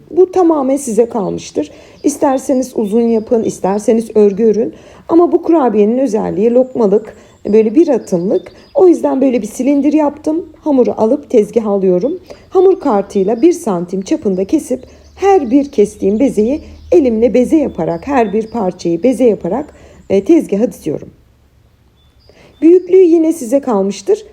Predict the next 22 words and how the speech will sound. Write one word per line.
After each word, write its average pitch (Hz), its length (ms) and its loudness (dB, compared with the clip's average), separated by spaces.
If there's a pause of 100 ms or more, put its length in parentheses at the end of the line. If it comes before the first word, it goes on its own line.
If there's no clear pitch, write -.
(160)
Benim 359 260 4
tavsiyem 262 520 -2
minik 285 280 2
minik 208 240 -2
olması, 240 500 0 (320)
e, 214 240 2
çok 311 240 -2
güzel 185 240 0
olur. - 400 -8 (600)
Şimdi 349 340 0
sevgili 214 340 0
arkadaşlarım, 175 720 -6 (200)
hazırladığımız 233 840 2
kurabiyelerimizi 196 1000 0 (340)
önce 339 500 4 (160)
pekmezli 202 580 0
suya, 202 500 -6
daha 339 200 0
sonra 240 380 0
da 294 160 0 (260)
susama 196 560 -2
bulayarak 240 460 0